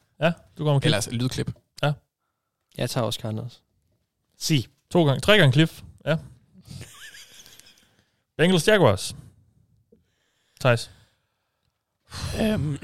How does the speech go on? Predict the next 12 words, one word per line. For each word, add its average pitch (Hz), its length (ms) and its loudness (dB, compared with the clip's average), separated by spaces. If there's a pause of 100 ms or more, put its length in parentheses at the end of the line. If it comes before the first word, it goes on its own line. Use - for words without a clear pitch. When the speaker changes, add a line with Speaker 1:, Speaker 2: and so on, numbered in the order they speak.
(140)
Speaker 4:
<clears throat> 127 220 -4
jeg 143 300 2
går 143 360 2
med... 120 520 -2 (680)
Jeg 160 80 2
går 196 80 6
med 160 120 2
Jaguars. 143 420 -2 (640)
Speaker 3:
Det 131 80 -8
gør 113 80 -6
jeg 98 80 -10
også. - 180 -10